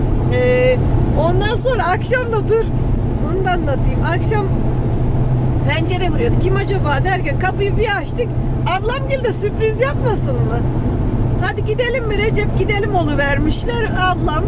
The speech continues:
Fatma Nur, <coughs> enişte kalkmışlar gelmişler annem geldi buradalar diye. Sürpriz yaptılar. Çok şaşırdık ama. Çünkü ablamla konuştuyduk, hiç "Geleceğiz, geleceğiz," demediydi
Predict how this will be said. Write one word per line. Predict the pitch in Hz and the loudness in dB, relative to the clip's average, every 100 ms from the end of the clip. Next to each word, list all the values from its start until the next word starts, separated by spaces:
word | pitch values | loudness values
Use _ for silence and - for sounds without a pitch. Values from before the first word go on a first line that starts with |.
| - | 0
Fatma | 370 349 330 330 | -2 0 -2 0
Nur, | 302 440 - - - - - - - 349 - 370 370 | -2 -2 0 0 0 0 0 0 0 -2 -2 -4 -2
<coughs> | 403 | -2
enişte | 392 330 330 381 370 - | -2 -2 -2 -2 -2 -2
kalkmışlar | 381 381 339 - 349 | -2 -2 -2 -2 -2
gelmişler | 330 302 294 - 294 | -2 0 0 0 0
annem | 285 277 - 269 | 0 0 0 0
geldi | - - - - - | 0 0 0 0 0
buradalar | - 240 240 247 226 220 - | 2 2 2 2 4 4 4
diye. | - - - - - - - | 2 2 2 2 2 2 2
Sürpriz | - - - | 4 4 2
yaptılar. | 302 277 - 427 - | 2 2 0 2 2
Çok | 427 - | 0 2
şaşırdık | 403 - 240 240 226 220 | 2 2 2 2 2 2
ama. | 202 - - - - - - | 2 2 2 2 2 2 2
Çünkü | 339 - | 2 2
ablamla | 311 339 359 359 320 | 2 0 0 0 0
konuştuyduk, | 320 392 - 440 359 | 0 0 0 0 0
hiç | 370 330 | 0 0
"Geleceğiz, | 330 320 415 415 | -2 -2 -2 -2
geleceğiz," | 370 359 339 480 415 | 0 0 0 0 0
demediydi | 370 320 254 240 - | 0 0 0 -2 -2